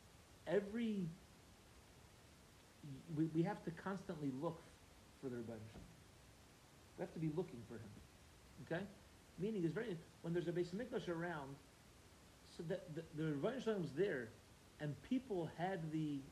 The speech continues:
call it the time, the wherewithal, the ability to be like, "Oh, there's a good thing happening." That's, like, more than a, but nowadays, when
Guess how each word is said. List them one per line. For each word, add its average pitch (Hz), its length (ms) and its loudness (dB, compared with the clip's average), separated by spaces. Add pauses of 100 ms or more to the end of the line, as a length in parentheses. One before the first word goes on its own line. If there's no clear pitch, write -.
(260)
call 214 160 2
it 247 60 -4 (100)
the 135 80 0 (180)
time, 175 380 2 (100)
the 127 80 -2
wherewithal, 160 800 2 (840)
the 123 340 4 (400)
ability 160 600 4 (760)
to 156 80 -2
be 170 180 0
like, 170 220 2 (640)
"Oh, 202 280 4 (120)
there's 143 180 0
a 151 60 2
good 160 380 2
thing 196 180 4
happening." 180 480 0
That's, 180 200 -2
like, 170 120 -2 (240)
more 196 260 4
than 165 160 0
a, 185 160 -2 (500)
but 147 100 -8 (120)
nowadays, 156 760 -2 (220)
when 143 180 0